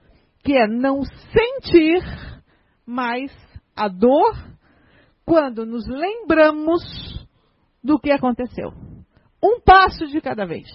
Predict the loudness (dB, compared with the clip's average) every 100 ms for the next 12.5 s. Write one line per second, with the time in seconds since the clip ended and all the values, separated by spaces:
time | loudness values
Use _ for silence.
0 | -20 -20 -20 _ _ _ _ _ _ _
1 | -8 -2 0 -2 -8 -16 -18 _ _ _
2 | _ 4 6 8 6 4 2 -4 -6 -6
3 | -8 -12 -20 _ _ _ _ _ -12 -2
4 | 2 2 0 -4 0 2 2 -2 -2 -6
5 | -4 0 2 2 2 0 0 -6 -18 -6
6 | -2 0 -2 -8 _ _ _ _ _ _
7 | _ _ _ _ _ -6 2 4 6 4
8 | 4 4 2 -4 -14 -18 -16 -4 2 6
9 | 6 4 0 -4 -4 -6 0 2 2 -2
10 | -8 -20 _ _ _ _ _ _ -2 2
11 | 4 4 4 2 0 -6 -6 0 2 6
12 | 8 6 4 -2